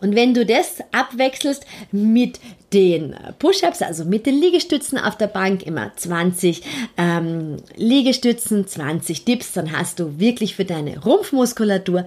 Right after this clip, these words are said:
schon einiges getan. Oder du kannst natürlich das Ganze auch im Tabata-Modus machen. Du erinnerst dich, ich habe vor einigen Folgen, ähm, Tabata vorgestellt, dieses Vier-Minuten-Programm, bei dem du wirklich alles gibst.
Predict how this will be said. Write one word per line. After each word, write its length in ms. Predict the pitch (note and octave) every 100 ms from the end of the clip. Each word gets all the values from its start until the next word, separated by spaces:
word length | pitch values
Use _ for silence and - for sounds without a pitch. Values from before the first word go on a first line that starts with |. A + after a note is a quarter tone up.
| -
schon 240 | - C#3 - -
einiges 500 | F3+ G#3+ G#3 F3+ -
getan. 340 | D#3 C#3 - - F3 _ _ _ _ _ _ _ _ -
Oder 240 | A3+ B3 A#3
du 80 |
kannst 320 | A3 F#3+ F3+ E3
natürlich 300 | G#3 A#3 A3+
das 180 | F3+
Ganze 320 | F3 F3 F3 -
auch 220 | D3+ G3+ - - -
im 240 | A#3 A3 G3 - -
Tabata-Modus 800 | D3+ G#3+ - E4+ D4 D4 D4
machen. 380 | C#4+ B3+ B3+ B3 A#3+ -
Du 80 | E3
erinnerst 480 | F3 A#3 C4+ B3+ C4
dich, 240 | C4 -
ich 140 | F#3
habe 160 | E3+ F3
vor 180 | E3+ -
einigen 300 | F#3+ F#3+ F#3
Folgen, 440 | - E3+ F3 F3 A#3 C4 -
ähm, 280 | F3 E3 C3+ - -
Tabata 440 | C#3+ D3+ A#3 C4
vorgestellt, 800 | B3+ B3 B3 A#3 - G#3 G3+ G3
dieses 300 | C#3 C3+ -
Vier-Minuten-Programm, 1200 | - C#4 C4+ C4 C#4+ C#4+ B3+ A#3+ G#3+ - F3 G3
bei 80 | F3
dem 180 | F3 F3
du 140 | F3
wirklich 340 | G3 F3 -
alles 320 | F3 A3+ A#3+ -
gibst. 260 | A3 -